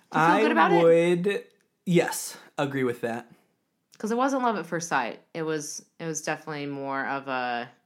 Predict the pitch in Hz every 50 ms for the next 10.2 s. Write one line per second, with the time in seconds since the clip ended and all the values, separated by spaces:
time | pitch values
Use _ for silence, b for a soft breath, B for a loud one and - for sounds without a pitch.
0 | _ _ _ _ _ _ _ _ _ _ - - 160 160 - 143 - - - -
1 | 143 143 135 135 131 127 123 123 127 127 131 - _ _ _ _ _ _ _ _
2 | _ _ _ _ _ _ _ _ _ _ _ _ - 139 - 165 156 147 160 160
3 | 147 143 139 131 131 135 135 - 131 127 139 131 - - 131 135 131 127 127 123
4 | 127 127 123 127 135 131 _ - 127 127 120 104 120 - _ _ - - 139 131
5 | 131 127 127 123 - - _ _ - - 185 226 262 269 226 202 160 143 123 131
6 | - - - - 156 175 202 180 165 156 123 113 - - - - 147 151 147 -
7 | - - 160 - 160 139 - - - 151 151 160 - - - 135 127 127 131 -
8 | - - 170 170 131 110 - 123 131 - 127 143 147 147 b b b b b b
9 | b b b b b _ _ - 143 143 139 135 135 - - - 143 131 - -
10 | - - - -